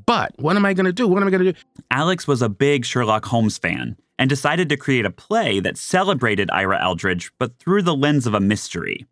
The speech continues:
Speaker 1: I was really into that sort of stuff. Um, the whole idea of traveling to other countries and,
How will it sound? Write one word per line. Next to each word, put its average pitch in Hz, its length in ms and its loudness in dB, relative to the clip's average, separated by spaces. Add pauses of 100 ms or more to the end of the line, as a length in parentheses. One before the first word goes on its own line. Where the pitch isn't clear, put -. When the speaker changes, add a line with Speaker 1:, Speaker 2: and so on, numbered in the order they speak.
(240)
Speaker 1:
I 85 60 -8
was 82 220 -12
really 107 580 2
into 87 280 -2
that 71 220 -4
sort 69 180 -4
of 60 80 -6
stuff. - 300 -6 (480)
Um, 71 420 -2
the 82 140 -4
whole 95 240 0
idea 90 320 2
of 78 120 -6
traveling 92 540 0
to 78 220 -4 (260)
other 95 220 0
countries 80 680 -2
and, 69 240 -4